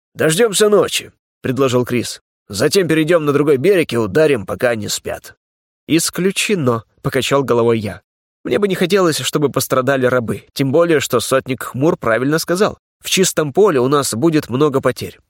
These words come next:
Да и основные заклинания у полозов еще не откатились». При этом я промолчал о том, что в моем арсенале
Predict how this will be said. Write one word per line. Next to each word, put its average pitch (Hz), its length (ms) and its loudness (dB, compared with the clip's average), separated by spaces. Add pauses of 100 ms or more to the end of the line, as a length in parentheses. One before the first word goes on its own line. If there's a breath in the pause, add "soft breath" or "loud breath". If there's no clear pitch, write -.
(260)
Да 123 180 0
и 139 120 2
основные 135 500 0
заклинания 147 600 0
у 123 120 -4
полозов 135 500 0
еще 113 220 -2
не 123 100 -2
откатились». - 600 -8 (500)
При 156 140 2
этом 220 260 2
я 170 180 2
промолчал 147 640 0
о 104 80 -2
том, 156 180 0
что 123 220 0
в 107 60 -4
моем 131 280 2
арсенале 120 640 -2